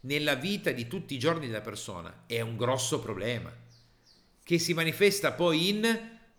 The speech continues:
difficoltà, divisioni di coppia, perdita di fatturato, perdita di entusiasmo, di motivazione, malessere psicologico, le persone si ammalano. Quindi mica una roba da poco, è una roba seria.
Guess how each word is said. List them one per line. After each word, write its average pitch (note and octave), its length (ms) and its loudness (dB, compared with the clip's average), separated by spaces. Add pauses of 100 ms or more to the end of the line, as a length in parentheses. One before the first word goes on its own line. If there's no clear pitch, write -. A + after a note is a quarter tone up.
difficoltà, A2 720 -2
divisioni A2 460 -6
di F#2 120 -12
coppia, C3+ 480 -2
perdita G#2 360 -6
di G2+ 120 -8
fatturato, B2 760 -4
perdita G#2+ 480 -6
di F#2+ 100 -12
entusiasmo, G#2+ 720 -2
di G2 80 -10
motivazione, G2+ 680 -4 (240)
malessere A#2 400 -2
psicologico, A2+ 680 -2
le F#2+ 60 -6
persone A2 320 -8
si A2 140 -6
ammalano. A2+ 480 -2 (280)
Quindi G3 200 -2
mica A#2 220 -2
una F#3+ 100 0
roba F#3 200 2
da C3 100 0
poco, - 640 -2
è - 80 -6
una B2 140 0
roba B2+ 180 0
seria. A2+ 400 0